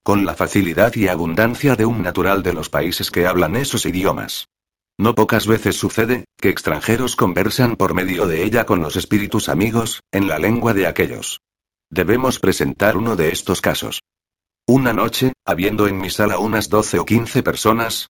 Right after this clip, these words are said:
el señor E. D. Green, artista de esta ciudad, fue anunciado junto con un caballero a quien presentó bajo el nombre de mister Evangelides de Grecia. A poco un espíritu le habló en inglés, por medio de Laura,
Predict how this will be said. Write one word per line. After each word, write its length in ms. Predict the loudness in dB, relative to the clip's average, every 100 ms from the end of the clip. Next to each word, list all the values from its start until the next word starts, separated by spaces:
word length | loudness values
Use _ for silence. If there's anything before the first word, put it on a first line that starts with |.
| -4
el 160 | -2 0
señor 340 | 0 0 0
E. 160 | -2 0
D. 260 | 0 0 0
Green, 380 | 0 2 0 -6 -2
artista 500 | -2 0 0 0 -2
de 160 | -2
esta 260 | -2 0 2
ciudad, 360 | 2 2 0 -2 -10
fue 320 | 0 2 2
anunciado 560 | 0 -4 0 0 2 0
junto 360 | 0 2 0
con 160 | 2 0
un 140 | 0
caballero 500 | 0 2 2 2 2
a 80 | 0
quien 280 | 2 2 4
presentó 500 | 0 2 -2 0 0
bajo 300 | 0 0 -2
el 100 | -2
nombre 280 | -2 0 -2
de 100 | -4
mister 460 | -6 -8 -8 -4
Evangelides 760 | -2 0 -2 0 2 2 0 -2
de 80 | -2
Grecia. 480 | -4 -6 -6 -8 -10 _ _ _ _ -4
A 80 | -2
poco 380 | 2 2 2 -2
un 100 | -2
espíritu 440 | -2 -2 0 0
le 80 | 0
habló 220 | 0 -2
en 100 | -2
inglés, 580 | -4 0 0 0 -8 -12 _
por 160 | -2
medio 320 | 0 0 0 0
de 80 |
Laura, 460 | 2 2 2 0